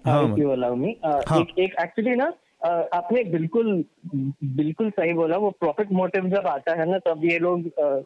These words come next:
Speaker 2: मतलब, तब शांत रहते हैं।
Speaker 1: हम्म।
Speaker 2: पर अगर आपने देखा होगा, थ्री सेवन सेवन का जो जजमेंट आया कुछ वीक्स पहले,
Speaker 1: हम्म,
Speaker 2: तब
Speaker 1: हम्म।
Speaker 2: काफी बॉलीवुड के लोगों ने बाहर आके ये बोला कि नहीं, नहीं, सही हुआ,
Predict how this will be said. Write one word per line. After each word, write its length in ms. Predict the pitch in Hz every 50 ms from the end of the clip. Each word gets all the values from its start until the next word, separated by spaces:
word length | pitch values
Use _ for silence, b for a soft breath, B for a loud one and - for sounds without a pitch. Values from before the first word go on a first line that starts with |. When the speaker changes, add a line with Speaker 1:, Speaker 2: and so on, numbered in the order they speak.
| _ - 160
Speaker 2:
मतलब, 180 | 160 165 190 _ _ _ - 185
तब 60 | 175
शांत 360 | - - 214 165 165 160 143
रहते 300 | 127 120 120 120 - 170
हैं। 60 | 220 - _ _ _ -
Speaker 1:
हम्म। 100 | 123 117
Speaker 2:
पर 60 | 226
अगर 280 | - - 170 180 208 226
आपने 240 | 220 220 233 226 214
देखा 200 | 202 180 185 214
होगा, 180 | 208 208 233
थ्री 260 | 233 - - 165 160
सेवन 360 | 156 - 190 185 196 202 202 190
सेवन 320 | - 190 175 185 185 185
का 100 | 185 196
जो 140 | 175 190 190
जजमेंट 500 | 151 139 127 120 131 139 151 151 139 143
आया 260 | 127 123 127 127 120 - -
कुछ 140 | - 127 - 143
वीक्स 180 | 139 135 - - -
पहले, 240 | 131 120 117 117 127
Speaker 1:
हम्म, 500 | 120 113 _ _ - - 156 156 147 135
Speaker 2:
तब 120 | - 185
Speaker 1:
हम्म। 120 | 120 113 104
Speaker 2:
काफी 420 | 175 165 160 175 - 277 285 277
बॉलीवुड 640 | 220 202 190 180 180 190 196 196 220 226 226 202 214
के 220 | 208 - 226 233
लोगों 360 | 208 190 170 160 151 175 185 190
ने 260 | 202 202 208 208 196
बाहर 320 | 170 156 147 160 175 180
आके 340 | 180 165 165 - 185 185 170
ये 60 | 165
बोला 240 | 160 160 170 170 165
कि 180 | 170 165 180 165
नहीं, 180 | 156 156 156
नहीं, 240 | 156 160 160 160 160
सही 220 | - 160 147 143
हुआ, 440 | 151 151 147 147 151 143 143 143 143